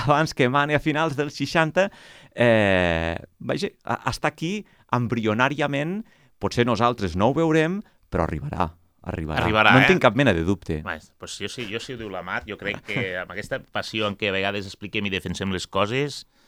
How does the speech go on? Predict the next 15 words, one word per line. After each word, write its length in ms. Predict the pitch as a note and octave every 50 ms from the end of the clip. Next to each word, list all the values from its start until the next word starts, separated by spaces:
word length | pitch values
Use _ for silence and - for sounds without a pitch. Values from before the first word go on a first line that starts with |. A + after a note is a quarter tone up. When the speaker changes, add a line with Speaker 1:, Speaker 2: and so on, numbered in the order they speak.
| _ _ _ _ _ - - F2+ F#2+ - -
Speaker 2:
la 160 | - G2 G2
veritat 220 | G2 F#2 G2 G#2+ G#2+
és 40 | -
que 80 | C3+ B2
seria... 240 | - G#2+ G2+ G#2+ F#2 - - _ _ _ -
No 100 | B2+ D3
ho 60 | F3 F#3
veurem, 380 | F3+ D3+ B2+ B2 B2 G2+ F2 F#2
eh? 60 | G2+
Això 160 | - - A2 G#2+ G#2+
jo 80 | G#2 G2
també 160 | A#2+ A#2 A2
ho 60 | G2+ F2+
tinc 160 | F2+ E2 E2 -
clar, 180 | F2+ F2 D#2+